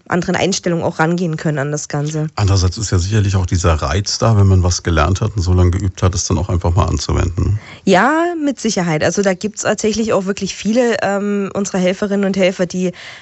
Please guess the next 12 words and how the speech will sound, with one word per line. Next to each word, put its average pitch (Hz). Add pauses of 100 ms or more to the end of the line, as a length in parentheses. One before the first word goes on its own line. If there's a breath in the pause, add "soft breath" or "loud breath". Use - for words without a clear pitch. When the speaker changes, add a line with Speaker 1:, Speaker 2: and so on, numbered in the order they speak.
(120 loud breath)
Speaker 1:
wirklich 175
oft -
im 247
Ausland 226
noch 226
unterwegs 220
sind 226
und 180
verschiedenste 220
Projekte 214
da 202
unterstützen. 202